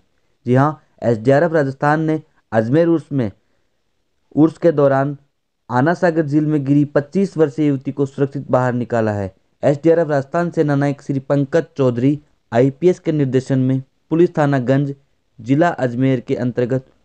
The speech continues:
विश्व प्रसिद्ध सूफी संत ख्वाजा मोइनुद्दीन चिश्ती के भरने वाले आठ सौ दसवें उर्स में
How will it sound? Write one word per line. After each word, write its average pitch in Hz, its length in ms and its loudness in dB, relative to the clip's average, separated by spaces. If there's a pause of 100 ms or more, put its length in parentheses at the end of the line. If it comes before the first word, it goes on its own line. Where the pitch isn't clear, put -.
विश्व 165 260 -4
प्रसिद्ध 151 360 0 (520)
सूफी 165 280 0
संत 160 300 -2 (120)
ख्वाजा 147 320 0
मोइनुद्दीन 147 520 -2
चिश्ती 151 360 -4
के 139 260 -2 (440)
भरने 120 400 2
वाले 151 220 2 (120)
आठ 147 300 -4
सौ 170 140 -2
दसवें 147 440 -4
उर्स 139 320 -4
में 139 200 0